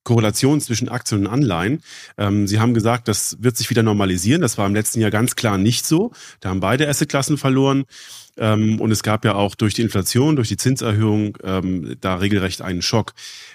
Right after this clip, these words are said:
Wenn Ihr Szenario jetzt eintritt, dass die Inflation über der Markterwartung in Europa höher bleibt, dann ist in der Tat, und das versuche ich jetzt gerade einzuordnen, und das ist, glaube ich, nicht auch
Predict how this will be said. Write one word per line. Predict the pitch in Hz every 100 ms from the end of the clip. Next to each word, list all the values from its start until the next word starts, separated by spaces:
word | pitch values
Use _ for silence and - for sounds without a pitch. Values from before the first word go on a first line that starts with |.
| -
Wenn | 104 107 113
Ihr | 151 196
Szenario | - 156 147 139
jetzt | 123 117
eintritt, | 120 139 117
dass | 113
die | -
Inflation | 110 - 107 - 127 143 151 147 _ - - _ _
über | 165 175
der | 131
Markterwartung | 107 113 - 113 101 104 110
in | 101
Europa | 92 98 104 85
höher | 78 107 147
bleibt, | 143 135 175 - - _ _ -
dann | 110 127 131 _ _ _ _
ist | 131 117
in | -
der | 104
Tat, | 98 107 160
und | 110
das | 104
versuche | 110 117
ich |
jetzt | 110 -
gerade | 98 98 92 - -
einzuordnen, | 104 123 - 107 123 123
und | 107
das | 101
ist, | -
glaube | 98
ich, | 98 -
nicht | 110 113 - -
auch | 127